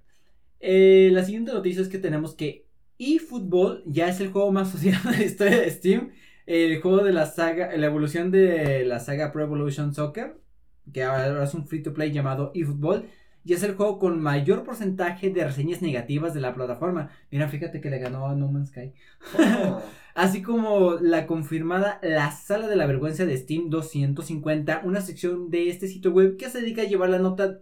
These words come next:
Speaker 1: de los cuales son los juegos con más proporción de quejas por parte de los usuarios. En el momento de esta madre, está, ya está un poquito atrasada, banda.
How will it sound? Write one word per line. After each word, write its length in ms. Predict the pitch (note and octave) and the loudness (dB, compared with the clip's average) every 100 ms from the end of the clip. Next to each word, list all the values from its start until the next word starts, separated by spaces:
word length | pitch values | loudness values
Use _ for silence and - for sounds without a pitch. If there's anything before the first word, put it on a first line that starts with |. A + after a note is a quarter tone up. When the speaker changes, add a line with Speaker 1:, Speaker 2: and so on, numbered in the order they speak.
| - | -16
Speaker 1:
de 200 | D#3 B3+ | -8 -6
los 180 | B3 - | -6 -6
cuales 260 | G#3 G3+ | -4 -4
son 140 | F#3+ G3+ | -4 -8
los 100 | G3 | -2
juegos 360 | F#3+ G3+ G3 - - - | 2 2 0 -14 -20 -4
con 240 | F3+ F3+ F#3 | 0 4 4
más 240 | F#3+ G3 | 2 0
proporción 500 | A3 A3 E3 C#3+ E3+ | -8 -6 -6 -6 -2
de 160 | F#3 F#3 | -2 -2
quejas 360 | E3 F3+ F3+ | -8 -12 -14
por 320 | - D3 C3 - | -6 -6 -6 -6
parte 340 | C#3 C3+ C#3 | -6 -6 -8
de 60 | B2 | -10
los 180 | A2 C3 | -12 -10
usuarios. 480 | G#3 A#3+ G#3+ F#3+ - - - _ _ _ - | -6 -4 -4 -6 -14 -20 -20 _ _ _ -4
En 180 | G3+ G#3+ | -2 0
el 80 | G#3+ | -2
momento 400 | A3 A3+ A3+ A#3 | -2 0 0 0
de 60 | |
esta 140 | A3 A3 | -2 -2
madre, 260 | G#3+ A3 A3 | -2 -2 -6
está, 400 | C3 - C#3+ C3+ | -12 -6 -2 0
ya 140 | C3 C#3 | 0 -4
está 180 | - | -4
un 80 | D#3 | -6
poquito 240 | D3 E3+ F3+ | -6 -4 -4
atrasada, 320 | F3 F3+ F#3 | 0 2 4
banda. 380 | F#3+ G3 A3+ | 2 0 -6